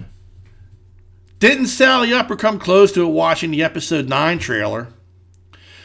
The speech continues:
You're both shocked, I'm sure." Yeah, I, I am.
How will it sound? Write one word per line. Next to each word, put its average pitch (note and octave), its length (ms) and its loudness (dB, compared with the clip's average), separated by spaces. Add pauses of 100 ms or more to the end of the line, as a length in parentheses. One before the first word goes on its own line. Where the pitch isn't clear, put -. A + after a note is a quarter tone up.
(140)
You're D#3 100 2
both D#3+ 260 6
shocked, E3+ 500 2
I'm A2+ 120 -2
sure." B2 480 -4 (1400)
Yeah, B2 300 -4 (120)
I, G#2 80 -14
I G#2 160 -14
am. G2 220 -14